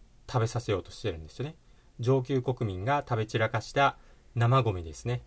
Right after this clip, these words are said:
生ゴミをスリーディープリンターで食事にして、それを食わせると。奴隷には生ゴミを食べさせようとしているのが、まあ、将来的なエスディージーズ、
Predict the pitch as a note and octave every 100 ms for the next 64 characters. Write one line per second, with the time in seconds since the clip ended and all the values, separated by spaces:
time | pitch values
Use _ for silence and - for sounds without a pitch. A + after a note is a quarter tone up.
0 | - A#2 A#2+ G#2+ G#2+ D3+ C#3+ A#2 G#2+ G2+
1 | G2 - F#2 F2 E2+ E2 A#2+ C3 - -
2 | - _ - - - F#2+ F2+ E2+ - -
3 | D#3+ - _ _ _ - G2+ G#2+ D#3 E3
4 | - - _ _ - _ _ - - A2+
5 | - F2+ - - _ - G#2 G#2 F#2+ G2
6 | E3 G#2 - _ _ _ _ _ _ _
7 | A2+ A2+ E3 C#3+ B2+ E3+ D#3+ G#2+ F#2+ -
8 | - F#2+ F2 F2+ - F#2+ G#2 B2 E3 -
9 | - - - - A#2 A#2+ G#2 G2+ F#2+ F2
10 | G2 C#3+ C#3 - - _ - A2 A2+ G2
11 | F#2+ G2 F#2 F2+